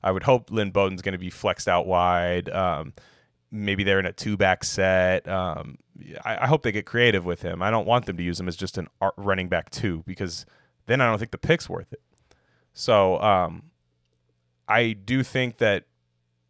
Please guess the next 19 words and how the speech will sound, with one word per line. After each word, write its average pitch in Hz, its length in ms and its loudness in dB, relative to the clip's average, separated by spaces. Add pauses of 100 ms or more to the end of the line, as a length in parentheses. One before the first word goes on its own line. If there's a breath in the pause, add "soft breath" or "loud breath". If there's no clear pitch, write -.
there's 117 220 0
a 104 60 -4
scenario. 113 880 4
I, - 220 -6
I - 40 -2
don't 202 120 0
even 160 160 -2
know 147 100 2
if 131 140 0
I 120 80 0
can - 120 -10
see - 140 -2
a 131 40 -2
scenario 135 360 -2
where 123 140 0
Booker 117 340 -2
makes 120 220 -6
the 95 80 -14
team. 123 480 -6